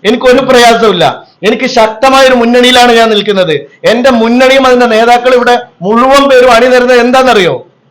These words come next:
ഈ മുഴുവൻ ശക്തിയും ഞങ്ങൾക്ക് ഇത് ധാരാളം മതി.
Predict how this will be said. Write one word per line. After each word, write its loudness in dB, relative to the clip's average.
ഈ -2
മുഴുവൻ 0
ശക്തിയും -2
ഞങ്ങൾക്ക് 0
ഇത് -2
ധാരാളം 2
മതി. -4